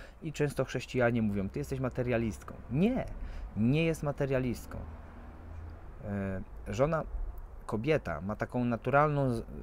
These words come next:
w sobie, w so-, takie na-, naturalne coś, co Bóg zrobił, że potrzebuje mieć bezpieczne gniazdo.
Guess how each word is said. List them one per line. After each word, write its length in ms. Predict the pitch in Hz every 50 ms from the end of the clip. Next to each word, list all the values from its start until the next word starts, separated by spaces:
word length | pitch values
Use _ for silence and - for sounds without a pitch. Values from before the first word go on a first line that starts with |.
| - -
w 60 | -
sobie, 360 | - - 123 113 117 117 110 - - -
w 60 | - -
so-, 120 | - - - - -
takie 220 | - - - 131
na-, 120 | 131 131 - - -
naturalne 640 | 120 123 127 120 - 135 131 139 147 156 156 151 139
coś, 380 | - - 139 107 92 - - -
co 140 | - - 98
Bóg 220 | 107 120 120 117
zrobił, 400 | 110 104 101 87 90 117 135 139
że 120 | 123 127
potrzebuje 480 | 113 - 123 - - 131 123 135 139 139
mieć 180 | 139 143 135 123
bezpieczne 600 | 120 143 - - - 127 117 - - 139 139 127
gniazdo. 760 | 123 139 143 139 131 123 113 101 95 90 87 85 76 67